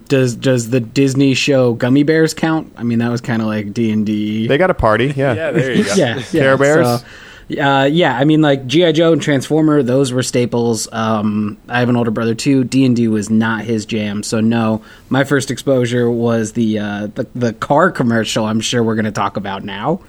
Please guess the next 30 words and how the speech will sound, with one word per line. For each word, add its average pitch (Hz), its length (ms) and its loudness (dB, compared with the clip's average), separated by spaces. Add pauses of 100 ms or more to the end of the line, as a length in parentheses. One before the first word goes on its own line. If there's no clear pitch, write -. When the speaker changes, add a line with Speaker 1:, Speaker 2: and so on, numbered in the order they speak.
Speaker 3:
Oh, 104 140 -8
yeah, 95 240 -6
baby. 101 140 -2
Speaker 2:
Yes. 113 380 0 (300)
<laughs> - 300 -20
Let's 165 180 2
do 185 120 4
the 151 80 0
car 131 240 2
commercial. 95 600 -2 (140)
<laughs> - 80 -2 (880)
Speaker 3:
So - 160 -14
Speaker 2:
Well, 160 40 6
I 175 120 4
guess 220 140 0
Speaker 3:
just - 40 -8
Speaker 2:
the 208 120 0
Speaker 3:
a, - 20 0
Speaker 2:
premise 175 280 0
of 165 60 0
the 151 80 2
cartoon, 113 540 0
yeah. 90 120 0
Speaker 3:
just 202 220 0
a 190 80 2
quick 185 540 -4
history 143 440 -2
of 117 140 -4
the 110 100 -6
cartoon, 110 560 -8